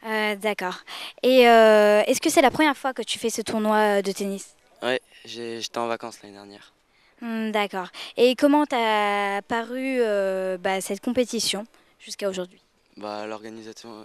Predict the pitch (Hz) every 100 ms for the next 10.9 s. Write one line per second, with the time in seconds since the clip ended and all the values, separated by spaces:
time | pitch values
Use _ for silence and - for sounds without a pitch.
0 | - - 110 104 110 120 139 131 110 110
1 | 104 110 127 151 _ _ _ _ _ _
2 | _ 101 104 101 98 92 - _ _ -
3 | 104 90 _ _ _ _ _ 240 226 220
4 | 214 208 214 - 185 - - - - -
5 | 262 254 247 226 214 208 196 190 185 _
6 | _ _ - _ - 240 254 294 311 -
7 | 208 - 196 - 208 208 202 202 202 196
8 | - 233 220 214 208 208 - 254 285 311
9 | 247 233 220 - 220 226 233 240 247 247
10 | 226 233 214 208 - 220 214 196 185